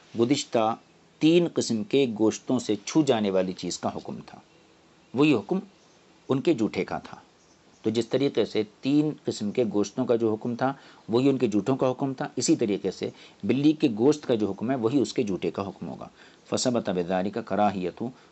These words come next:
सूरी, कराहियतु सूरी सिन्नौरी, लिहाजा इस बहस से, इन दलाइल से ये साबित हुआ कि बिल्ली का जूठा जो है ये मकरूह है। फ़बिहाज़ा नाख़ुज़ु, और इसी से हम दलील पकड़ते हैं, और यही इमाम आज़म अबू हनीफ़ा का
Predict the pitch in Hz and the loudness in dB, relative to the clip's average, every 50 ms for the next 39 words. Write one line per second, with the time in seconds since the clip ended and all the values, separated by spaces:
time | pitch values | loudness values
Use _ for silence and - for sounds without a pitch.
0 | _ - - - 117 107 104 104 120 131 - - - - - - - - - - | _ -12 -8 -4 -2 0 0 0 0 -2 -4 -8 -12 -12 -16 -18 -20 -20 -20 -20
1 | - _ _ _ _ - 113 113 120 110 113 110 98 92 - - 131 - - - | -20 _ _ _ _ 0 0 0 2 0 0 0 -2 -2 -2 -4 -6 -4 -4 -2
2 | 101 98 98 117 - - - 101 92 87 85 76 71 - - - _ _ - - | -2 -2 -2 -2 -4 -6 -6 -6 -4 -4 -4 -6 -6 -8 -12 -16 _ _ -20 -20
3 | - - _ - 98 104 113 113 113 117 - - 131 - 110 95 98 95 101 110 | -20 -20 _ -2 0 0 2 2 2 0 0 -2 -4 -2 -2 -2 -2 -2 -2 -4
4 | - - - - - 101 - - _ - 107 101 95 92 95 90 92 98 107 107 | -6 -6 -6 -6 -8 -8 -10 -12 _ -8 -6 -4 -2 -2 -2 0 2 2 0 0
5 | 101 - 95 87 87 - - 87 87 95 107 104 - - 85 85 - - - - | -2 -4 -6 -6 -6 -8 -8 -6 -4 -2 -2 -2 -2 -4 -4 -4 -6 -8 -14 -20
6 | - _ _ - 95 98 110 117 127 131 - 110 95 90 95 87 - 113 101 90 | -20 _ _ -6 -4 -2 0 0 0 2 2 2 2 0 -2 -4 -2 -2 -2 -2
7 | 90 87 104 143 160 123 123 160 214 - - - - - _ - 92 85 - - | -2 -2 -4 -4 -4 -2 -2 -2 -2 -4 -10 -20 -20 -18 _ -8 -8 -8 -6 -6
8 | 90 78 69 - - - _ - - _ _ _ - - 110 101 107 95 95 110 | -6 -6 -6 -8 -12 -18 _ -20 -20 _ _ _ -4 -2 0 0 0 0 0 0
9 | 107 90 92 90 90 92 - - - - 80 - - - - _ _ _ _ - | -2 -2 -2 -4 -4 -6 -6 -8 -10 -12 -12 -10 -12 -14 -18 _ _ _ _ -20
10 | _ _ - 101 101 - - _ _ 156 143 - - 180 160 - - 113 104 92 | _ _ -2 0 0 0 -2 _ _ -2 -2 0 2 2 2 2 2 0 0 0
11 | 120 151 180 208 - - - - - - 101 107 95 113 123 117 - 110 - 98 | -2 -4 -8 -10 -14 -20 -20 -20 -14 -6 -2 0 2 2 0 0 -2 -2 -2 -2
12 | 90 - - 104 113 110 101 95 107 110 139 147 120 104 95 92 92 92 87 87 | -2 -2 -4 -4 -4 -2 -2 -2 -2 -2 -4 -4 -4 -4 -4 -4 -4 -4 -6 -4
13 | 104 117 110 95 87 90 - - 87 85 101 - 87 82 - - 123 185 | -4 -4 -4 -4 -6 -8 -10 -12 -12 -14 -10 -10 -10 -8 -2 -2 -2 -2